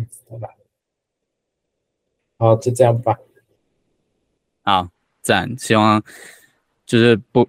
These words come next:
Speaker 2: 不论是中秋节还有工作的你，还是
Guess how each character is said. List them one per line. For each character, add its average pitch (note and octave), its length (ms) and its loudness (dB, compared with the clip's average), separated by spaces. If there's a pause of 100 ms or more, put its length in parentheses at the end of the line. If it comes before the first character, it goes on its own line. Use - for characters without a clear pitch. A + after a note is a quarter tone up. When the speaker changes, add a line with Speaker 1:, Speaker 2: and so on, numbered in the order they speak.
Speaker 2:
不 A#2 100 0
论 A#2 180 2
是 A#2 460 4
中 A2+ 180 -2
秋 A#2+ 80 2
节 G#2 160 0
还 G#2 120 0
有 G#2 60 2
工 G#2 220 -2
作 G#2+ 160 -2
的 G2 80 -2
你， G#2 260 -8
还 F#2+ 140 -8
是 G2 580 -6